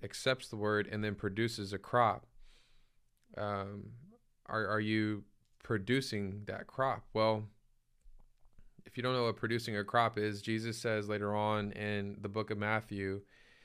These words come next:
he gives a story where there's a master that goes, it's in, if you wanna read the story, it's, uh, Matthew chapter twenty-five, and it may or may not be entitled in your, depending on what kind of Bible you have,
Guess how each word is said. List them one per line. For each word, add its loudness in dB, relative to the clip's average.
he -2
gives 6
a 0
story 6
where 4
there's 4
a 0
master 2
that 2
goes, 2
it's -4
in, -2
if -8
you 0
wanna 2
read 4
the -2
story, 2
it's, -6
uh, 2
Matthew 2
chapter -2
twenty-five, -4
and 0
it -4
may 0
or 2
may 0
not 0
be 0
entitled 0
in -2
your, -2
depending -4
on 0
what -2
kind -4
of -4
Bible 0
you -2
have, -4